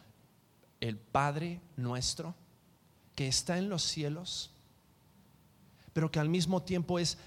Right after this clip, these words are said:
lejano y cercano para con nosotros, pero que al mismo tiempo es el Padre que sustenta y suple cada una de nuestras necesidades, podemos acudir a Él, ya no con una oración demo, sino realmente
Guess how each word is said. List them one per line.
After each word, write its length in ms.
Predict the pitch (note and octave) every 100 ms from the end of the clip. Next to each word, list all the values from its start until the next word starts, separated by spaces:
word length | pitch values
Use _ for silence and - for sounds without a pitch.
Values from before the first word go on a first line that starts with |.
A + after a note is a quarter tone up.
| -
lejano 420 | D3 - F#3 F#3+
y 40 |
cercano 640 | F3+ - D3 - D3+ E3 D#3
para 220 | C#3 C3
con 180 | C3+ B2+
nosotros, 580 | - E3 D#3 F3 D#3+ - - -
pero 200 | C#3+ C#3+
que 100 | C#3+
al 80 |
mismo 300 | D#3 F3 F#3+
tiempo 460 | - F3+ E3+ E3+ D#3+ - - - - - _ - _ -
es 180 | D3+ F#3+
el 120 | D#3+
Padre 500 | - D3+ E3 F3 G3
que 140 | -
sustenta 920 | D3 - D#3 - - D#3 E3 F#3 F#3 F#3
y 120 | E3
suple 420 | C3+ - D#3+ F3 D3+
cada 300 | D#3+ D#3+ D3
una 180 | D#3+
de 60 | D#3+
nuestras 420 | C3 A2+ - A2+
necesidades, 720 | A2+ A#2+ A2+ B2+ C3 E3+ - - - - -
podemos 680 | E3+ E3+ F#3 G#3+ G#3+ -
acudir 500 | D#3 - E3+ E3+ G3
a 100 | D#3+
Él, 240 | E3+ G3 - - -
ya 180 | F3+ B3+
no 160 | C#4
con 180 | A3 G#3
una 340 | G#3+ A3+ A3 G#3+
oración 760 | E3+ C#3 - - F#3+ G3 F#3
demo, 440 | D3 E3+ F3 A3 - - - -
sino 300 | - G#3 G#3
realmente 800 | G#3+ B3 B3 B3+ - B3 B3